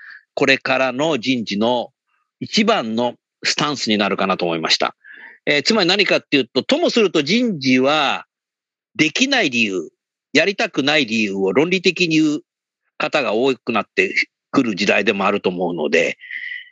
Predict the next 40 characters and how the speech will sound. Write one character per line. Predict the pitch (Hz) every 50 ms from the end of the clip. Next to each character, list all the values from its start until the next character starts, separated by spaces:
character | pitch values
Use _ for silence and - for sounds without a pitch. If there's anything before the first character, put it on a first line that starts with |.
| _ _
で | - 104 147 147
き | - - 233
な | 226 214 190 165
い | 139 120 107 104 - -
理 | - 127 123 127
由 | 135 135 135 131 131
を | 131 135 151 156 147 135 120 - _ _ _ _ _ _ _ _ _ _
論 | - 151 160 170 165
理 | 156 165 156
的 | - 170 151 - -
に | 156 147 147 143
述 | 156 156 151
べ | 139 135 120 113
て | - _ 117 101 98 117 -
い | 123 110
て | - - 165 165
は | 131 110 113 113 117 123 - _ _ _ _ _ _ _ _ _ _
会 | - - 131 135 127
社 | - - - 131 131
は | 139 135 -
変 | - - 107 107
わ | 107 104
ら | 101 95
な | 85 76 65
い。 | - - - _ _ _ _ _ _ _ - - - - - _ _
え | 131 123 123 123 127
ー、 |
で | 131 165 160
す | -
か | - - 127
ら、 | 127 135 131 127 123 113 - _
ド | - 160
コ | - 151 139
モ | 131 117
さ | - 113 110
ん | 113 107
の | 107 107 110
よ | 117 120 113
う | 104
に | 101 104 107 104